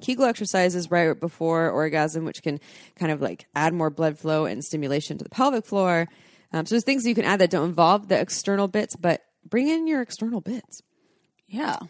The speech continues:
Speaker 1: I think, I think that's all I have to say about that one.
Speaker 2: I like that one.
Speaker 1: Good luck to you, vulva owner, with your vulva
Speaker 2: Also, you
Speaker 1: owner
Speaker 2: could try
Speaker 1: friend.
Speaker 2: some anal
Speaker 1: Partner.
Speaker 2: stim, too. That always enhances some,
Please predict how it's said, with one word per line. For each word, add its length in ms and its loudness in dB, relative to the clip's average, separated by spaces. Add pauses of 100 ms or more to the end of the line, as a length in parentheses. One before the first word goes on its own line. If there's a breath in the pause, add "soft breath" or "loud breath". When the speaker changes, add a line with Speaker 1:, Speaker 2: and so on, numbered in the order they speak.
Speaker 1:
I 120 -6
think, 200 -4 (140)
I 80 -2
think 240 -8
that's 200 -6
all 120 -2
I 60 -4
have 120 -4
to 60 -12
say 160 -2
about 240 -6
that 180 -8
one. 180 -8
Speaker 2:
I 140 -10
like 280 -8
that 260 -8
one. 320 -2
Speaker 1:
Good 160 2
luck 160 0
to 80 -4
you, 80 0
vulva 240 4
owner, 200 0
with 140 -2
your 80 -2
vulva 120 4
Speaker 2:
Also, 120 0
you 60 2
Speaker 1:
owner 80 -2
Speaker 2:
could 80 -2
try 100 2
Speaker 1:
friend. 140 0
Speaker 2:
some 340 0
anal 280 -2
Speaker 1:
Partner. 200 -4
Speaker 2:
stim, 300 0
too. 340 0
That 200 2
always 260 0
enhances 640 -2
some, 300 -2